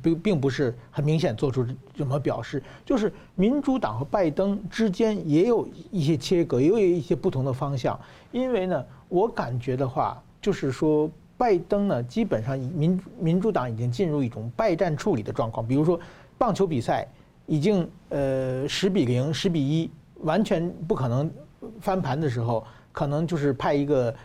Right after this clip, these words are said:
呃，呃，年轻的投手出来以后，这叫，叫败战处理嘛。反正这场打不赢啊，我们想今后把我们的就是好的选手让他们保存实力，不让他们太积-，积攒疲劳，让他把他们先换下去。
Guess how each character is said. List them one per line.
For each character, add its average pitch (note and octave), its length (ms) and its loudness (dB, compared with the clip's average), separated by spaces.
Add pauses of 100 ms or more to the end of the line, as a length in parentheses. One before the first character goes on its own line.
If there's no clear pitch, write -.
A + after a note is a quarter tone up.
(140)
呃， C3 200 -4 (240)
呃， D3 140 -4
年 D3 200 2
轻 E3 200 -2
的 C#3+ 120 2
投 B2+ 200 0
手 A#2+ 160 0
出 C#3 160 -2
来 B2 140 0
以 A#2+ 100 -2
后， A#2+ 240 -2 (240)
这 E3 140 2
叫， D3 240 2
叫 E3+ 200 -2
败 E3 220 0
战 C#3+ 160 0
处 C#3+ 160 2
理 A2 100 0
嘛。 - 160 -10 (220)
反 C#3+ 120 0
正 F#3 120 2
这 F#3+ 100 4
场 B2+ 200 -2
打 A#2 160 -2
不 B2 100 -2
赢 A#2 180 0
啊， B2 60 -2
我 A#2 100 -2
们 C3+ 140 0
想 A2 220 -2 (280)
今 F3 180 2
后 E3 140 2
把 B2 240 0
我 B2 200 -2
们 C#3 160 -2
的 C#3 200 2
就 B2+ 160 -2
是 A#2+ 240 -4 (320)
好 C3 240 -2
的 D3+ 80 4
选 C#3+ 220 2
手 C3 140 0
让 B2+ 120 0
他 A#2+ 80 -4
们 C3+ 160 0
保 G#2+ 200 -2
存 C#3+ 180 0
实 D3 180 0
力， E3 220 2 (180)
不 - 80 -2
让 D#3 140 2
他 C#3 60 0
们 C#3 120 0
太 C3 240 0 (160)
积-， D3+ 220 0
积 F3 160 -2
攒 A#2 180 0
疲 D#3 220 2
劳， A2 240 2 (240)
让 D3 140 0
他 A2 80 -4
把 B2 120 -2
他 D3+ 140 -2
们 C#3+ 80 -2
先 D3+ 100 0
换 F#3 180 0
下 C3 140 0
去。 - 220 -4